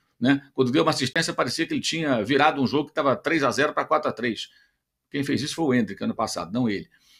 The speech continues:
Então, assim, é, é, é muita infantilidade, é muita imaturidade. Eu escrevi agora há pouco no, na rede social algo que, evidentemente, me, me refiro aqui ao Gabriel, é que essa provável contratação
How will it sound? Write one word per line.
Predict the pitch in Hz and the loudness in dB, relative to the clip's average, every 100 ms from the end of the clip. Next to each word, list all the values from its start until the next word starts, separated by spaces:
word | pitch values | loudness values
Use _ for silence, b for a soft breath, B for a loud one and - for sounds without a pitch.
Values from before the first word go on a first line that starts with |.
| _ - | _ -8
Então, | 139 180 190 196 185 165 139 _ _ - | -2 2 2 2 -2 -4 -6 _ _ -6
assim, | 123 151 127 104 73 - - _ | -4 0 0 0 -4 -12 -20 _
é, | - 143 - | -2 0 4
é, | |
é | 175 190 | 4 4
muita | 190 233 233 | 4 4 4
infantilidade, | 190 185 156 156 139 147 151 | 2 2 2 2 4 4 2
é | |
muita | 151 185 | 0 0
imaturidade. | 156 143 143 113 104 95 - B B - | 0 0 -2 -2 -2 -4 -8 B B 6
Eu | 175 208 196 139 165 | 10 12 10 6 -2
escrevi | - 165 131 151 | -2 0 2 4
agora | 127 127 117 | 4 2 0
há | |
pouco | - 117 123 | -4 -4 -2
no, | 117 107 | 0 -2
na | 110 | -4
rede | 104 117 | -4 -4
social | 113 - 135 131 | -4 0 4 6
algo | 160 110 104 - b _ _ _ | 6 4 -2 -10 b _ _ _
que, | 226 202 165 143 135 | -2 0 2 2 4
evidentemente, | 180 131 123 117 127 127 | 4 2 2 2 2 0
me, | 127 | -2
me | 120 | 0
refiro | 120 107 139 123 | 0 -2 -2 -2
aqui | - 131 | -2 -2
ao | 120 | 0
Gabriel, | 120 117 131 139 b b b b - | -2 4 4 4 b b b b -8
é | 135 | -6
que | - 160 - | -2 -2 0
essa | - 156 175 139 | 0 0 0 -2
provável | - - 160 190 143 | -2 0 4 4 2
contratação | 139 139 131 120 110 147 135 | 0 -2 -2 -4 -2 0 -2